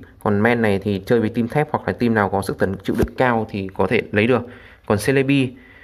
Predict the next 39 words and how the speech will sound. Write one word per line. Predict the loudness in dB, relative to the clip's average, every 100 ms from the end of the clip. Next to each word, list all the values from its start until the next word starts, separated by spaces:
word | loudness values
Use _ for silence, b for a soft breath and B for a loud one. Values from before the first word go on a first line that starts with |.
| B
thì | -2
nó | 2 2
sẽ | 2
tạo | 0 2
ra | 2
một | 2 0
hiệu | 0
ứng, | -2 -2 -2
đó | 2 2
là | 2 2
cái | 2
lá | 4
kháng | 2 0 0
tử. | 0 -2 -8 -20 -20 _ -2
Tem | 0 2
thời | 2
gian | 2 2 0 -8 -18 b b b b b _ _
đặt | -2 2
lên, | 2
ờ, | 4
một | 4 2 2
đồng | 0
đội | 0 0
có |
sức | -2 -2
tấn | -2
công | 0 0
cao | 0
nhất | 0 0
của | 0
bên | 2
bạn. | 0 -2 b b b b b b b b b -6 -2
Ví | 0
dụ | 2
như | 0
đặt | 0 -2 0
lên | 0
chính | 0 2
nó | 4 2